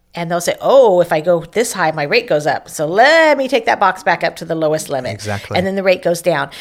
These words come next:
Speaker 1: And they're focused on the price,
Speaker 2: Right.
Speaker 1: um, how much it is per month, and not focused on what the coverage is.
Speaker 2: Mm-hmm.
Speaker 1: And, and again, it's, they don't have an insurance license. They're not trained in this.
Speaker 2: Exactly.
Speaker 1: Um,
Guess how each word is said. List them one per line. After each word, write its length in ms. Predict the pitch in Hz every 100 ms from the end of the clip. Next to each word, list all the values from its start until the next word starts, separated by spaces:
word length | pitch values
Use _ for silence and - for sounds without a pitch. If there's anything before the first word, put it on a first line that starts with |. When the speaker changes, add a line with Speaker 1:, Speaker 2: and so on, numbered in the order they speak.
| -
Speaker 1:
And 160 | - 214
they're 80 | 208
focused 500 | - 233 233 269 -
on 240 | - 196 175
the 80 | 170
price, 720 | - 151 139 240 294 - - -
Speaker 2:
Right. 200 | 107 101 -
Speaker 1:
um, 360 | 202 190 185 185
how 240 | - 208
much 260 | 208 208 220
it 80 | 202
is 140 | 196
per 240 | - 208
month, 480 | 175 165 165 233 247 - - -
and 200 | 196 175
not 260 | 190 - -
focused 420 | 214 196 196 185
on 300 | 180 175 165
what 240 | 170 165
the 80 | 170
coverage 640 | 170 - 170 170 151 151 -
is. 400 | 214 160 104 -
Speaker 2:
Mm-hmm. 380 | - 101 101 107 107
Speaker 1:
And, 200 | 233 220
and 140 | 247
again, 300 | 254 311 311
it's, 180 | 247 -
they 180 | - 254
don't 140 | 269
have 160 | 277 277
an 60 |
insurance 440 | 262 254 226 196 -
license. 360 | 151 151 165
They're 80 | 180
not 200 | 196 -
trained 300 | - 202 190
in 120 | 196
this. 340 | 190 190 190 -
Speaker 2:
Exactly. 280 | - 104 180
Speaker 1:
Um, 380 | 170 175 170